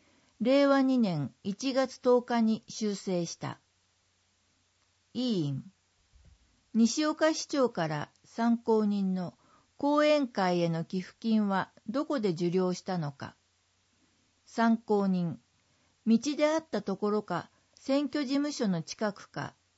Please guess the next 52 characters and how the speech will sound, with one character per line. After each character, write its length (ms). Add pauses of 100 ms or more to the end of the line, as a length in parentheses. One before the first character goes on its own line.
記 200
憶 220
が 120
定 300
か 140
で 120
な 180
い 100
が、 200 (380)
カ 160
バ 180
ン 80
の 80
中 320
に 240
入 80
れ、 200 (280)
一 240
月 300
に 140
な 120
っ 60
て 240
事 140
務 220
員 220
に 80
渡 320
し 120
た。 220 (1500)
委 240
員、 260 (680)
平 240
成 280
二 180
十 220
八 320
年 260
の 100
方 260
の 260
収 300
支 200
報 240
告 320
の 160
扱 420
い 60
に 120
し 160
ろ 120
と 300